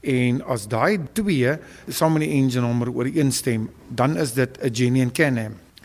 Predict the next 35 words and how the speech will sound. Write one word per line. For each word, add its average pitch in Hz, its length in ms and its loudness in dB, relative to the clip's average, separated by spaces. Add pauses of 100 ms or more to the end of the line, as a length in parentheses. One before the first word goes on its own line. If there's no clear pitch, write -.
(260)
En 117 120 0
volgens 135 380 2
ons 180 280 0
kennis 135 460 0 (340)
is 120 360 -2
regte 131 440 -2
Can-Am 131 400 0
met 117 200 -2
sy 113 160 -6
chassis 151 380 0
nommers 127 300 0
begin 123 320 -2
met 113 140 -4
vyf 123 240 0
sewe 113 340 -4
vyf. - 460 -4 (460)
Ek 131 200 -4
dink 175 180 2
dis 139 180 -2
wonderlik 143 440 0
wat 120 160 -4
die 123 320 -2
Suid-Afrikaners 123 680 -4
gedoen 131 320 0
het 120 200 -2 (380)
om 117 180 -2
hierdie, 127 600 4
kom 190 160 0
ons 220 160 0
noem 147 140 0
dit 139 120 0
modifikasie 127 720 0
te 131 80 -8
gedoen 120 320 -2
het, 107 140 -6